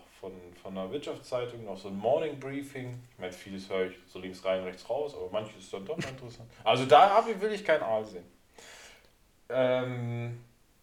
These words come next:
nochmal aber zurück zum Bier, weil wir haben uns ja vorgenommen, dass wir auch wirklich sagen und da erzählen, wie das schmeckt. Also ich finde auch, das hat so einen extrem fruchtigen, äh, Geschmack im Abgang, aber ich finde es gar nicht schlecht, weil es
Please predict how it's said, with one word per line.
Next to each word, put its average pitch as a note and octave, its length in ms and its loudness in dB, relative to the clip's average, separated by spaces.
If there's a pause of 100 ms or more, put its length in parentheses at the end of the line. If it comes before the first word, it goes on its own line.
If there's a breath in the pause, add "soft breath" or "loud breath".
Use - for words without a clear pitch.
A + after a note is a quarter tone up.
(480)
nochmal D3+ 300 8
aber C#3 180 8
zurück D3+ 260 0
zum A#2+ 240 -6
Bier, G3 320 4
weil C#3+ 140 4
wir B2+ 240 -4 (360)
haben C3 140 -8
uns C#3 120 -6
ja C3+ 80 0
vorgenommen, C3 400 -2
dass A#2 160 -2
wir A#2 80 2
auch A2 100 2
wirklich B2+ 280 -10
sagen A2 460 2
und G#2+ 140 -4
da G#2 60 4
erzählen, A2+ 500 -2
wie G#2 80 -10
das G2 160 -10
schmeckt. - 340 -6 (560 loud breath)
Also B2+ 220 0 (340)
ich C#3 160 -10
finde F3+ 300 0
auch, E3+ 300 4 (280)
das C3+ 200 -4
hat D3 120 2
so - 80 -6
einen C3+ 100 -2
extrem C3+ 640 -4
fruchtigen, D3 920 -10
äh, B2 180 -10
Geschmack A#2+ 340 -6
im G2+ 100 -8
Abgang, F#2+ 280 -6
aber G#2+ 100 -2
ich A2 140 -6
finde F#3 240 -6
es - 220 -6
gar C3 180 8
nicht D#3+ 180 -6
schlecht, - 320 -6
weil A2 160 4
es - 220 -8